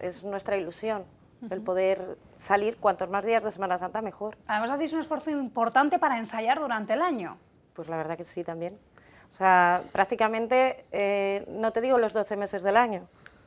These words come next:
Speaker 1: pero quitando pues un mes en, mes y medio, como mucho dos meses de verano, y las fiestas como son Navidades, por ejemplo,
Speaker 2: Ujú.
Speaker 1: que son tiempos pues para darte los vacacionales a la gente y para que también tengan su tiempo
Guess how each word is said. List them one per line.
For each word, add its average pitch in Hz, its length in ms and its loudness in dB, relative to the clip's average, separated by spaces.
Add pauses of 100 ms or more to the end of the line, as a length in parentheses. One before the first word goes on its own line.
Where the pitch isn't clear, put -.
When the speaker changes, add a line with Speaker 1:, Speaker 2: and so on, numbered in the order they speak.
(380)
Speaker 1:
pero 185 1000 4
quitando 202 560 0
pues 220 180 -8
un 220 160 -6
mes 226 340 -6
en, 214 680 -4 (180)
mes 202 220 -12
y 180 60 -12
medio, 208 520 -2
como 180 220 -8
mucho 202 280 -6
dos 208 140 -4
meses 208 280 -6
de 202 120 -4
verano, 220 440 0 (440)
y 214 140 -4
las 185 240 4
fiestas 185 380 -10
como 165 180 -16
son 175 160 -14
Navidades, 180 640 0 (400)
por - 100 -14
ejemplo, - 420 -10
Speaker 2:
Ujú. - 80 -14 (400)
Speaker 1:
que 185 160 -4
son 185 300 -8
tiempos 202 320 -4
pues 196 200 -8
para 190 120 0
darte 185 220 0
los 190 320 0
vacacionales 185 560 -4
a 214 40 0
la 202 80 2
gente 196 240 -10
y - 40 -10
para 214 200 -2
que 196 80 -12
también 185 440 -6 (200)
tengan 185 240 -6
su 208 120 -12
tiempo 185 580 -2